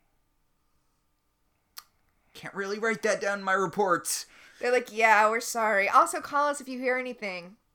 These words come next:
Speaker 2: But also, don't write down anything we tell you. Bye!"
Speaker 1: Bye. Get used to this. It's only gonna get worse as the show goes on.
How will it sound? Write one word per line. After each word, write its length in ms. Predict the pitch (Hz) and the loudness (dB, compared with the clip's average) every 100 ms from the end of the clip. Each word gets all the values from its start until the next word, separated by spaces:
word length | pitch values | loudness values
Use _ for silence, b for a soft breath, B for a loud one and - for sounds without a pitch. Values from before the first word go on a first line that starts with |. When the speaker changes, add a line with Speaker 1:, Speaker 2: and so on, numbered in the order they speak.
| _ | _
Speaker 2:
But 120 | 247 | 4
also, 200 | 226 262 | 4 2
don't 180 | 240 233 | -4 -2
write 140 | 196 | -2
down 160 | 196 226 | -2 -6
anything 280 | 208 214 208 | -6 -10 -10
we 100 | 214 | -8
tell 240 | 220 180 | -4 -2
you. 200 | 160 160 - _ _ _ _ _ _ B B B B | -2 -6 -10 _ _ _ _ _ _ B B B B
Bye!" 720 | 427 523 571 480 494 480 480 523 - | 8 12 12 12 8 6 6 4 2
Speaker 1:
Bye. 800 | 151 160 160 143 139 143 143 113 B B _ _ _ _ _ _ _ _ b b b b b - | 2 6 6 6 4 2 -2 -6 B B _ _ _ _ _ _ _ _ b b b b b -14
Get 160 | 151 | -10
used 340 | - 147 147 - | -2 -2 -2 -4
to 80 | 135 | -4
this. 240 | 131 127 | -4 -4
It's 140 | 113 | -8
only 200 | 117 123 | -8 -8
gonna 180 | 123 127 | -8 -8
get 160 | 123 123 | -8 -8
worse 360 | 117 120 120 113 | -6 -4 -6 -10
as 80 | 107 | -12
the 100 | 107 | -10
show 280 | 117 113 | -4 -4
goes 220 | 113 110 104 | -4 -6 -6
on. 360 | 98 98 98 | -8 -8 -8